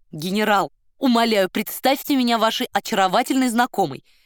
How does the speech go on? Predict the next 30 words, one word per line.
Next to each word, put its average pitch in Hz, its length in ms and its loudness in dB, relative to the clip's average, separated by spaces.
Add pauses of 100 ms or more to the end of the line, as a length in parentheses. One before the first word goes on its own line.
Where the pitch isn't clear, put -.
Гасите 285 520 0
свечи, 247 480 0
господа, 220 560 2
они 247 180 2
больше 277 340 0
не 277 100 2
понадобятся, 247 720 0
взошло 220 440 -2
солнце». 277 680 -2 (800)
Обе 175 200 -4
пожилые 175 440 -2
дамы 202 240 0
взглянули 175 440 -4
на 175 160 0
Варю 269 220 0
с - 80 -12
крайним 240 360 -2
неодобрением. 220 680 -2 (320)
Да 170 200 -4
она 170 120 -2
и 170 40 -2
сама 175 260 -2
несколько 247 420 -2
опешила 170 440 -2
от - 60 -6
такого 185 300 -4
натиска. - 460 -6 (640)
«Это 262 260 2
полковник 320 580 0
Лукан, 185 440 -4